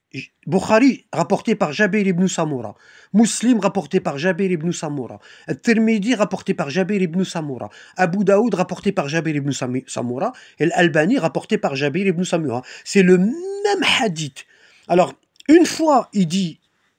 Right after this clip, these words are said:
J'ai pas entendu ce que le prophète y a dit, j'ai demandé à mon père. » Et ensuite, il dit, « J'ai pas compris. » D'accord ?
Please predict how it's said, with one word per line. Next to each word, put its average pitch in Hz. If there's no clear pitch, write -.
J'ai 147
pas 185
entendu 160
ce -
que 226
le 143
prophète 185
y 156
a 139
dit, 320
j'ai 127
demandé 139
à 131
mon 131
père. » -
Et 170
ensuite, 220
il 208
dit, « 311
J'ai 180
pas 254
compris. » 240
D'accord ? 208